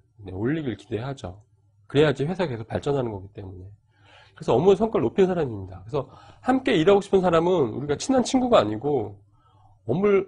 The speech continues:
업무 성과를 높이는 사람인데, 우리가 쉽게 얘기를 해서 지금 보시는 것처럼 베스트 프렌드가 있습니다. 음, 저도 이제 친구들과, 어, 무슨,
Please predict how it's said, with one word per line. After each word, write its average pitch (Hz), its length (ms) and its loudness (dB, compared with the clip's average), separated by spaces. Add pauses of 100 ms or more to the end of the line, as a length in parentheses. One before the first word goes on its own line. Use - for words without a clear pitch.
(220)
업무 175 220 2
성과를 254 320 2
높이는 135 220 2
사람인데, 139 640 -2
우리가 127 180 -4
쉽게 - 260 -2
얘기를 151 260 4
해서 135 440 0
지금 120 160 -12
보시는 170 280 -2
것처럼 165 260 -2
베스트 - 300 -2
프렌드가 160 320 0
있습니다. 92 440 -12 (380)
음, 107 340 -10 (560)
저도 185 240 2
이제 170 380 0
친구들과, 170 920 0
어, - 800 -4
무슨, 110 380 -14